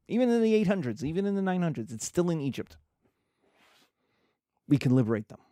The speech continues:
And Egyptian money plus Constantinople, Alexander plus Constantinople would be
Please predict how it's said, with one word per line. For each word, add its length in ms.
And 100
Egyptian 520
money 440
plus 340
Constantinople, 840
Alexander 540
plus 280
Constantinople 800
would 160
be 320